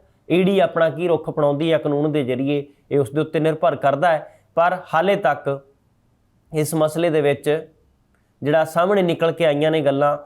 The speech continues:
ਉਹ ਇਹੀ ਨੇ ਕਿ ਹੁਣ ਤੱਕ ਅਰਵਿੰਦ ਕੇਜਰੀਵਾਲ ਬਚਦੇ ਦਿਖਾਈ ਦੇ ਰਹੇ ਨੇ। ਵਿਰੋਧੀ ਸਿਆਸੀਆਂ ਦਾ ਕਹਿਣਾ ਹੈ ਕਿ ਪਨਾਹ ਪੰਜਾਬ 'ਚ ਲੈ ਰਹੇ ਨੇ, ਪੰਜਾਬ ਦੀ ਫੋਰਸ ਵਰਤੀ ਜਾ ਰਹੀ ਹੈ, ਪਹਿਲਾਂ ਹੀ ਉਹਨਾਂ ਕੋਲ ਜ਼ੈਡ ਪਲੱਸ ਸਿਕਿਉਰਿਟੀ ਆ ਪੰਜਾਬ ਦੇ ਕੋਲੋਂ ਵੀ ਲਈ ਹੋਈ,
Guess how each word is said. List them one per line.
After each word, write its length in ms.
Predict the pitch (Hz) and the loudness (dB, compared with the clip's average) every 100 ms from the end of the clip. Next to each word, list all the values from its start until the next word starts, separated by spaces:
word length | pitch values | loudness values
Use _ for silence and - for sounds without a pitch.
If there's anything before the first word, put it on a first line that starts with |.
| - _ | -18 _
ਉਹ 120 | - 165 | -2 0
ਇਹੀ 180 | 165 | 2
ਨੇ 160 | 190 185 | 0 0
ਕਿ 200 | 180 185 | 0 -2
ਹੁਣ 200 | 151 170 | 0 -2
ਤੱਕ 540 | 156 151 147 156 156 - _ _ _ _ _ _ _ _ _ _ _ _ 147 | 0 -2 -2 -4 -4 -8 _ _ _ _ _ _ _ _ _ _ _ _ -2
ਅਰਵਿੰਦ 280 | 190 254 220 | 2 2 0
ਕੇਜਰੀਵਾਲ 760 | 175 170 165 165 156 147 151 - - _ _ - | 2 2 2 4 4 4 0 -6 -20 _ _ -6
ਬਚਦੇ 380 | 123 160 - 226 | 0 0 2 0
ਦਿਖਾਈ 340 | 202 175 180 | 2 0 0
ਦੇ 140 | 175 175 | 2 2
ਰਹੇ 100 | 190 | 2
ਨੇ। 140 | 190 | 2
ਵਿਰੋਧੀ 320 | 180 170 170 | 0 0 0
ਸਿਆਸੀਆਂ 480 | 175 170 156 170 185 | 0 0 0 0 0
ਦਾ 100 | 180 | 0
ਕਹਿਣਾ 260 | 170 170 180 | 0 0 0
ਹੈ 80 | 175 | -2
ਕਿ 120 | 170 | -4
ਪਨਾਹ 340 | 143 160 175 | -2 2 2
ਪੰਜਾਬ 440 | 170 151 139 151 156 | 2 0 2 2 0
'ਚ 80 | |
ਲੈ 200 | 185 170 | 2 4
ਰਹੇ 160 | 170 175 | 4 2
ਨੇ, 100 | 170 | -2
ਪੰਜਾਬ 480 | 160 147 143 143 139 | -4 0 2 2 2
ਦੀ 100 | 135 | -2
ਫੋਰਸ 360 | 131 151 156 | 0 -2 0
ਵਰਤੀ 320 | 170 160 - 175 | 0 0 0 0
ਜਾ 180 | 165 160 | 2 2
ਰਹੀ 200 | 170 170 | 0 -2
ਹੈ, 80 | |
ਪਹਿਲਾਂ 280 | 156 160 190 | 0 0 0
ਹੀ 80 | 180 | 0
ਉਹਨਾਂ 200 | 170 165 | 0 -2
ਕੋਲ 160 | 160 143 | -2 0
ਜ਼ੈਡ 200 | 147 151 | 0 0
ਪਲੱਸ 240 | 160 151 | 0 0
ਸਿਕਿਉਰਿਟੀ 520 | - 151 170 180 180 | -2 -2 -2 -2 0
ਆ 140 | 160 156 - _ _ - - | 0 0 -8 _ _ -16 -4
ਪੰਜਾਬ 440 | 165 156 156 160 170 | 0 2 2 2 2
ਦੇ 100 | 180 | 0
ਕੋਲੋਂ 240 | 180 175 | 2 0
ਵੀ 100 | 170 | 0
ਲਈ 240 | 156 160 | 0 0
ਹੋਈ, 320 | 156 170 160 | 0 -2 -4